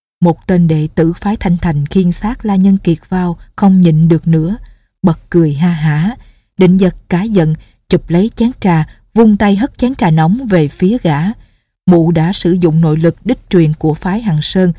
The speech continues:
vừa nhanh vừa chuẩn xác. Gã đệ tử không kịp né tránh, bị chén trà nóng hất thẳng vào mặt, đau quá, thét lên oai oái. Dư Thương Hải nổi giận nói, "Đệ tử của lão ni nói như vậy nên đệ tử của ta mới tức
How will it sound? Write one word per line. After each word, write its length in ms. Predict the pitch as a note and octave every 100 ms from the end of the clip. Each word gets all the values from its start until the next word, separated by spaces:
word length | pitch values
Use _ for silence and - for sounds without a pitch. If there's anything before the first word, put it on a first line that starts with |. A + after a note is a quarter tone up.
| - _ -
vừa 100 | G3+
nhanh 340 | F#3+ A3+ A#3
vừa 220 | G3+ F3+
chuẩn 280 | E3 - E3
xác. 320 | G3 A3+ C4 - _ _ _ _ _ -
Gã 120 | D#3+
đệ 140 | F#3+ D#3+
tử 260 | D#3 C3+
không 260 | F3+ - F3
kịp 200 | - D#3+
né 200 | D3+ F3 A3+
tránh, 240 | - G#3 C4+ - _ -
bị 260 | G3 E3+ F3+
chén 200 | A3 B3+
trà 160 | G#3+ E3
nóng 280 | D#3 F3+ A3
hất 260 | C#4+ -
thẳng 260 | - E3 A3
vào 140 | -
mặt, 180 | E3 D#3 - _ _
đau 220 | - F3+ E3+
quá, 400 | - F3+ G#3+ C#4 - _
thét 260 | - B3+ -
lên 180 | F#3 E3+
oai 180 | E3+ E3 -
oái. 320 | D#3+ A3 C#4+ - _ _ _ _ -
Dư 100 | G3
Thương 220 | F3+ G3+
Hải 240 | E3+ D#3+ F3+
nổi 280 | A3 E3 G3
giận 320 | F3 D3+ F3
nói, 300 | F3+ G#3+ C4 - _ _ _ _ _ _
"Đệ 140 | F#3 F#3
tử 180 | F#3
của 160 | F#3+ G#3+
lão 180 | A3 G3+
ni 180 | A#3 G#3+
nói 180 | G3+
như 120 | D4 A#3
vậy 220 | F#3 D#3
nên 220 | E3 G3
đệ 120 | E3+ E3
tử 180 | E3+
của 180 | E3+ G#3
ta 240 | A#3 A3 G#3+
mới 180 | G3
tức 160 | C4 D#4+